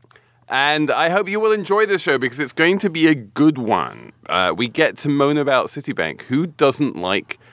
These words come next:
piling onto Citibank? It just brings these things onto itself. It just paid a seven hundred million dollar fine to the Consumer Financial Protection Bureau. We will talk about that. And we will talk about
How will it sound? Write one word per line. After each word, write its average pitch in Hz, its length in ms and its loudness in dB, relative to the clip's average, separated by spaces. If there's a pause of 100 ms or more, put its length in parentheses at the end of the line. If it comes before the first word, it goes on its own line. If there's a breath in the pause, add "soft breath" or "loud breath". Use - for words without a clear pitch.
(460 soft breath)
piling 151 500 2
onto 104 560 0 (360)
Citibank? 95 600 -4
It - 80 -10
just - 220 -4
brings 139 460 0
these 127 220 -2
things 110 220 -2
onto 104 200 -2
itself. 92 260 -2
It 101 60 -6
just 127 160 -6
paid 120 160 -2
a 107 80 -4
seven 160 380 -2
hundred 147 340 -2
million 95 340 -4
dollar 82 220 -2
fine 80 400 -2 (300 loud breath)
to 101 120 -8
the 92 80 -8
Consumer 107 460 -4
Financial 104 360 -4
Protection 101 460 0
Bureau. 90 260 0 (280 loud breath)
We 233 200 2
will 277 200 2
talk 269 240 0
about 175 260 0
that. 196 320 0
And 151 720 0 (640 loud breath)
we 156 220 0
will 196 180 0
talk 143 400 -2
about 107 720 2